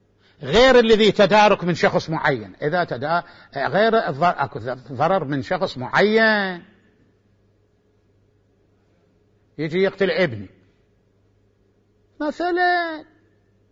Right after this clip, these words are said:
خب تدارك أكو الدية تدفع أو ما من هذا القبيل.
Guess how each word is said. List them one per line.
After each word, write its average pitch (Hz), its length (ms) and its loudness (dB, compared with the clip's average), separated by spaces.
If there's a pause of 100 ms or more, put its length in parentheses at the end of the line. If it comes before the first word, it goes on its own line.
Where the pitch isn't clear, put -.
(840)
خب 127 220 -6 (100)
تدارك 151 460 0
أكو 151 220 -6
الدية 123 420 -4 (1120)
تدفع - 320 -8 (3500)
أو 302 160 6
ما 277 340 4 (140)
من 202 180 0
هذا 156 240 4
القبيل. 98 440 -10